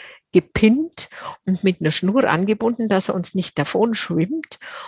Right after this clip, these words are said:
Und dann bin ich in der Unterwäsche in dieses Moorwasser gestiegen und hab den Quilt in Richtung Schilf geschubst, damit er so an der richtigen Stelle liegt. Und meine Freundin, die haben dann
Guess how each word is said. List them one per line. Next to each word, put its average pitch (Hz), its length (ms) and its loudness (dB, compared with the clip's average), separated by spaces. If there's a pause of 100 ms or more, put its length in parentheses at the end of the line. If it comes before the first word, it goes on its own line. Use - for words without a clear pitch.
(120)
Und 175 120 -2
dann 175 100 4
bin 190 200 0
ich 185 120 -2
in 180 120 0
der 175 120 0
Unterwäsche 190 600 2
in 190 120 0
dieses 180 340 0
Moorwasser 180 640 2
gestiegen 220 560 -4
und 202 140 0
hab 185 200 0
den 185 180 -4 (300)
Quilt 233 300 4
in 190 140 4
Richtung 190 300 2
Schilf - 520 4
geschubst, - 680 -2 (300)
damit 202 280 2
er 202 80 4
so - 120 4
an 180 120 -2
der 180 120 2
richtigen 190 420 -4
Stelle 196 460 4
liegt. 262 400 2 (340)
Und 190 160 -4 (260)
meine 190 240 0
Freundin, 196 320 2
die 185 140 6
haben 180 100 2
dann 170 200 0